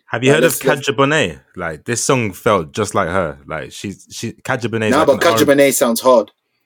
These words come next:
Speaker 1: Yeah, it's a, it's a fire name off rip. You already know you're in for something special with just off the
Speaker 2: <laughs>
Speaker 1: name, just off the name. But yeah, she does, like, R and B soul, but it's like with a,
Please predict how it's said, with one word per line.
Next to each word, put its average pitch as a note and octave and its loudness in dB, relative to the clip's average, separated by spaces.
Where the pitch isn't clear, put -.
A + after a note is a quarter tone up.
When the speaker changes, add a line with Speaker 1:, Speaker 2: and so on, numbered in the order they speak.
Speaker 1:
Yeah, F#2+ -4
it's F2 -4
a, G#2 -2
it's G#2 -10
a G#2+ 0
fire G2+ -2
name F#2 -2
off D#2+ -6
rip. E2+ -2
You F2+ -2
already G#2+ 2
know F#2+ 2
you're F2+ 2
in E2+ -4
for E2+ -10
something E2 -4
special E2 -6
with D#2 -12
just - -2
off - 0
the B4+ 8
Speaker 2:
<laughs> - 4
Speaker 1:
name, - -6
just - -2
off A2+ -2
the F2 -4
name. D2 -8
But G#2 0
yeah, A#2 2
she C3 -8
does, B2+ 2
like, G2 -2
R G#2+ 0
and G2 -4
B G2+ 0
soul, G#2 0
but E2 -6
it's F2+ -8
like F2 -4
with F#2+ -6
a, F2 -4